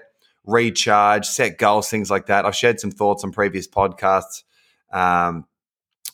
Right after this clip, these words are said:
about intentionality and goal setting coming into the new year. And this one here is really just some,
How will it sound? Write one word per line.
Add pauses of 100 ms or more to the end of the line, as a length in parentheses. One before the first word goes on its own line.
(360)
about
intentionality
and
goal
setting
coming
into
the
new
year. (380)
And
this
one
here (280)
is
really
just
some,